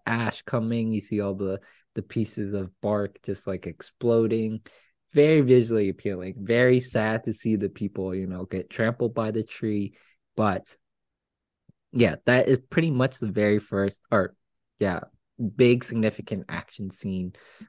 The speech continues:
Um, it doesn't end well, and then that's how the, the second action scene comes. And so they,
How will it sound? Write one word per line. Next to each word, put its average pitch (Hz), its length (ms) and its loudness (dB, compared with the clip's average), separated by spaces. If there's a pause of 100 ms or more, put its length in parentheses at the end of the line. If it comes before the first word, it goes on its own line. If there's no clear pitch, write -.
(120)
Um, 90 600 -8 (720)
it 113 120 2
doesn't 123 340 2
end 117 300 0
well, 113 320 0
and 104 240 -4
then 104 160 0
that's 107 240 -2
how 104 320 -2
the, 98 100 -6 (180)
the - 80 -8
second 165 560 0
action - 340 -6
scene 95 240 -14
comes. 95 440 -14
And 95 120 -6
so 98 160 -6
they, 95 240 -4